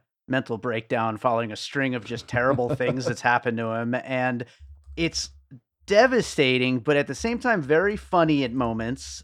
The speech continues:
Speaker 1: um, but kinda deals with the emotions of a guy who is supposed to be tough and supposed to be in the, he's in this very masculine line of work, and i-, he isn't supposed to show the cracks, and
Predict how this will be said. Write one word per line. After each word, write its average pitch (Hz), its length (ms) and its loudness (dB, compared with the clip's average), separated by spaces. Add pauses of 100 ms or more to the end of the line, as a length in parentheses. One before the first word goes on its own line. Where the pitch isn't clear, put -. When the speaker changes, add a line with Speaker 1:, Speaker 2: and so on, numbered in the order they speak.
(100)
Speaker 1:
um, 123 560 2
but 143 320 4 (100)
kinda 226 420 -2
deals 180 380 -2
with 160 240 -2 (380)
the 139 100 2
emotions 139 580 2
of 113 120 -4
a 117 80 -2
guy 127 500 4
who 123 320 -4
is 113 100 -6
supposed - 520 -6
to 135 80 -6
be 117 180 -8
tough - 480 -8 (180)
and 123 220 -4
supposed 143 500 -4
to 135 300 -2 (340)
be 143 140 2
in 131 80 2
the, 127 180 -4
he's 151 200 0
in 160 100 0
this 147 220 -2
very 143 760 2
masculine 127 680 0
line 120 240 0
of 104 160 -8
work, 113 320 -2
and 120 340 -2 (540)
i-, 127 40 -10
he 143 840 -8
isn't 165 260 -4
supposed 151 300 2
to 131 80 -4
show 131 200 0
the 117 100 -4
cracks, - 760 -8
and 127 520 0